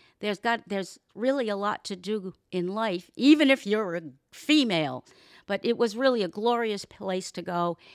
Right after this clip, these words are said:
And then, of course, we would, we'd walk home, and it, sometimes it would be, well, in the summer, of course,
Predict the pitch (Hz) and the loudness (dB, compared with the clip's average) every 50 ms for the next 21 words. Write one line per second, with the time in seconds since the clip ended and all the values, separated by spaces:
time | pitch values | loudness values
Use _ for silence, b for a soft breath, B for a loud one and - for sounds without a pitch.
0 | B B 214 220 214 208 214 208 202 196 196 190 190 - - 190 185 180 - - | B B -6 -4 -4 -2 -2 -2 -2 -2 -4 -6 -8 -6 -4 -4 -4 -4 -4 -2
1 | 196 208 202 175 185 175 165 b b b b b b b b _ 427 508 539 523 | -2 -2 0 0 -2 -4 -6 b b b b b b b b _ 0 2 2 2
2 | 494 381 330 339 359 359 359 - 320 302 302 302 302 311 311 311 320 320 _ _ | 2 2 4 4 4 2 2 0 0 2 4 4 4 4 4 2 2 0 _ _
3 | _ _ _ - - - 247 247 240 240 240 240 240 247 - - - - 269 269 | _ _ _ -10 -6 -4 -2 0 0 0 0 -2 -2 -4 -6 -6 -4 -2 0 0
4 | 294 285 294 285 262 262 254 233 240 220 233 226 196 190 220 208 208 214 - - | 0 0 0 0 0 0 -2 -2 -4 -2 -2 -4 -2 -4 -6 -6 -6 -8 -6 -4
5 | 185 196 214 233 226 202 196 - - 240 220 208 175 170 170 - - 190 180 170 | -2 0 2 2 0 0 -2 -2 0 0 0 2 0 -2 -4 -6 -6 -6 -6 -6
6 | - - | -8 -12